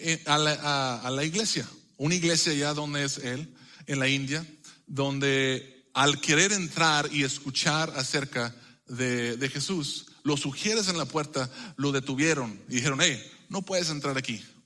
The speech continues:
porque tú eres de, de otro nivel,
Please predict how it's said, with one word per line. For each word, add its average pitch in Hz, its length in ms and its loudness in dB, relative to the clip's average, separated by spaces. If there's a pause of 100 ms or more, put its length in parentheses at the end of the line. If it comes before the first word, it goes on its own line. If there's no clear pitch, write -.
(680)
porque 135 880 -2 (400)
tú 170 200 0
eres - 580 -2
de, 131 360 2
de 131 120 0
otro 160 340 0
nivel, 147 480 0